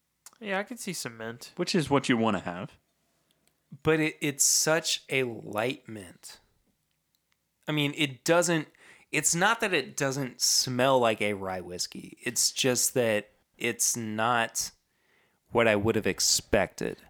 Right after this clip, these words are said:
Speaker 1: It's not even mint. It's like that feeling of, like, once you finished your Tic Tac and you go, <sighs> and you can kinda feel
Speaker 2: <laughs>
Speaker 1: that, like,
Speaker 2: Okay.
Speaker 1: weird residual mint.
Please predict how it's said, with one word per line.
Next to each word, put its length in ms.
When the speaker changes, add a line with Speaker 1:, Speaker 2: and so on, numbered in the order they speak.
Speaker 1:
It's 160
not 120
even 360
mint. 360
It's 140
like 120
that 240
feeling 440
of, 100
like, 260
once 300
you 80
finished 560
your 120
Tic 260
Tac 360
and 80
you 60
go, 200
<sighs> 260
and 80
you 80
can 80
kinda 220
feel 420
Speaker 2:
<laughs> 260
Speaker 1:
that, 1000
like, 180
Speaker 2:
Okay. 180
Speaker 1:
weird 460
residual 640
mint. 720